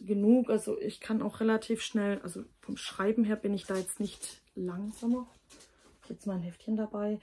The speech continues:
Nein, ähm, aber einfach, dass man's mir größer ausdruckt oder so. Und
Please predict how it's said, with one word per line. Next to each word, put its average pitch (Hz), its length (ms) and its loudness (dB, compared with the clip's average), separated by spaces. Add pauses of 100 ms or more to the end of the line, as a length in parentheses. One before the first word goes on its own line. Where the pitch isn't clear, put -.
(320)
Nein, 196 360 2
ähm, 196 540 4 (520)
aber 220 220 10
einfach, 220 300 6
dass - 240 0
man's 214 280 4
mir 208 120 4
größer 196 340 4
ausdruckt - 680 0
oder 180 200 4
so. 180 380 2 (1700)
Und 196 800 2